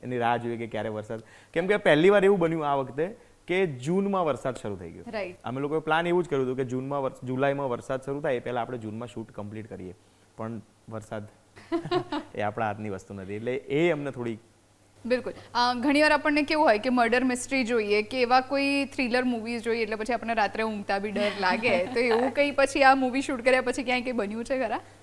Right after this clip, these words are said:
Speaker 2: એટલે એવું કંઈ આમ back of mind એવું રહ્યું ખરા?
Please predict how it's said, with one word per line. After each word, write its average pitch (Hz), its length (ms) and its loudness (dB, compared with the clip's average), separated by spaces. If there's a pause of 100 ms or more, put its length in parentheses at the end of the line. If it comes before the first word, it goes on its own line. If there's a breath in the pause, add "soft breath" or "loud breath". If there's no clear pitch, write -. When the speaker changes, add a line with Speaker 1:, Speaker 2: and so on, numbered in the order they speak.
(100)
Speaker 2:
એટલે 269 120 2
એવું 247 160 2
કંઈ 262 120 2
આમ 247 300 0 (140)
back 247 120 6
of 262 160 6 (140)
mind 254 220 2
એવું 277 120 2
રહ્યું 247 200 4
ખરા? - 220 0